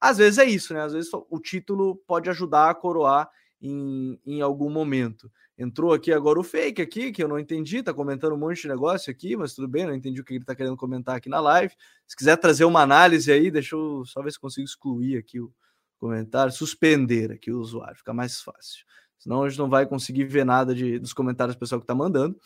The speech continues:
"Quer dizer isso sim", é o Bedu. "Já imaginou o dinizismo na seleção?" <laughs> Essa brincadeira aqui o Bedu mandou pra gente. E o Fábio Guilherme, é, é legal que é a primeira vez em anos o Fluminense tem um bom meio campo, consegue defender e atacar com Ganso, Arias e André,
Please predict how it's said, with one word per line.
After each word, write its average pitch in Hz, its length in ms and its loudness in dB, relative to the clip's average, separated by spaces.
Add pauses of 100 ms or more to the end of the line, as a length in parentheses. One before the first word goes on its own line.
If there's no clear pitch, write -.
(640)
"Quer 254 240 10
dizer 233 380 10
isso 269 240 6
sim", 254 320 10
é 214 60 10
o 202 60 8
Bedu. 185 340 8
"Já 214 180 10
imaginou 247 540 8
o 240 40 6
dinizismo 208 680 -2
na 190 100 4
seleção?" 196 800 2
<laughs> 240 320 -8
Essa 165 220 0
brincadeira 143 640 -2
aqui 131 180 -4
o 143 60 -2
Bedu 131 320 -2
mandou 127 240 -6
pra 160 180 -4
gente. 151 380 -6 (500)
E 180 220 -4
o 170 720 -4
Fábio 180 220 4
Guilherme, 175 360 0
é, 190 100 -6 (180)
é 190 80 4
legal 196 300 4
que 226 80 -2
é - 20 2
a 208 40 -4
primeira 202 360 -2
vez 170 360 0
em 165 140 -4
anos 165 280 -2
o 180 40 -14
Fluminense 165 720 -4 (240)
tem 170 140 -2
um 160 80 -2
bom 170 140 2
meio 185 180 6
campo, 170 260 -4
consegue 160 400 -6
defender 160 300 -6
e 151 60 0
atacar 143 420 -4
com 127 160 -12
Ganso, 165 380 0
Arias 147 320 2
e - 20 -4
André, 147 380 -2